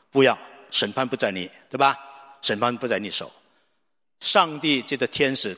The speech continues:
到时候就来了，所以有一个时间点，有一个过程。那过程里面呢，就天使要把它分开。天使当然它是代表上帝去做这件事情，所以你不要代表上帝啊，上帝没有叫你去审判人啊。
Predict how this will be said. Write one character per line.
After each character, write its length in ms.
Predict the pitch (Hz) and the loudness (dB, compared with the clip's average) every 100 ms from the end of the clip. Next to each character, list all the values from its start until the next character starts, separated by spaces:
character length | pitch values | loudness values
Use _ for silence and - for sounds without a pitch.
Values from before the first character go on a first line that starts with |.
| - | 4
到 240 | 214 170 | 6 6
时 180 | 135 131 | 2 2
候 140 | 135 | 2
就 160 | 127 123 | 4 0
来 140 | 82 | 0
了， 180 | 85 - - - | -2 -6 -12 -2
所 120 | 196 | 2
以 60 | 156 | 4
有 20 | |
一 20 | |
个 80 | 165 | 6
时 240 | - 123 | 4 4
间 220 | 131 131 123 | 2 0 -2
点， 180 | - - _ _ _ _ _ - - | -8 -10 _ _ _ _ _ -20 -4
有 140 | 131 196 | 2 2
一 20 | |
个 80 | - | 6
过 240 | 285 190 | 6 6
程。 260 | - 120 135 - - - | 4 -4 -8 -16 -20 -6
那 100 | - 196 | -2 2
过 220 | 262 220 | 6 6
程 160 | 175 | 4
里 80 | 147 | 0
面 120 | 143 | 2
呢， 120 | 151 - - | 0 -2 -4
就 120 | 156 | -2
天 280 | - 220 226 | 2 4 2
使 240 | - 139 131 | 0 2 4
要 100 | 151 | 4
把 180 | 120 110 | 4 4
它 100 | 123 | 2
分 220 | 135 123 | 0 0
开。 180 | 123 135 | 0 0
天 220 | - 233 | 4 4
使 140 | 170 | 4
当 180 | - 202 | 0 2
然 180 | 156 160 - - - | 2 0 -4 -14 -4
它 100 | 165 | -4
是 80 | |
代 180 | 156 185 | 2 2
表 180 | 147 104 | 2 0
上 280 | - 139 127 | 0 0 0
帝 140 | 123 | 0
去 140 | 107 123 | 0 -2
做 260 | - 123 | 2 4
这 100 | 113 | 4
件 80 | 101 | 2
事 160 | - 90 | 2 0
情， 200 | - 69 - - - _ _ _ _ - | -2 -6 -16 -20 -20 _ _ _ _ -4
所 140 | 131 | 0
以 20 | 117 | 2
你 120 | 107 | 0
不 160 | - 151 | 2 4
要 260 | 139 120 | 6 4
代 180 | - 127 | 2 0
表 160 | 110 78 | 0 -4
上 240 | 92 87 | -6 -8
帝 140 | 90 | -10
啊， 220 | 73 - - _ _ _ _ _ _ _ _ _ _ | -12 -14 -20 _ _ _ _ _ _ _ _ _ _
上 260 | - 156 143 | 0 2 4
帝 120 | 135 | 4
没 100 | 139 | 6
有 100 | 127 | 4
叫 220 | - 135 | 6 4
你 80 | 110 | 4
去 140 | 104 | 2
审 240 | 110 - 80 | 2 0 0
判 180 | 107 80 | 0 -2
人 160 | 80 | -4
啊。 220 | 76 - | -8 -8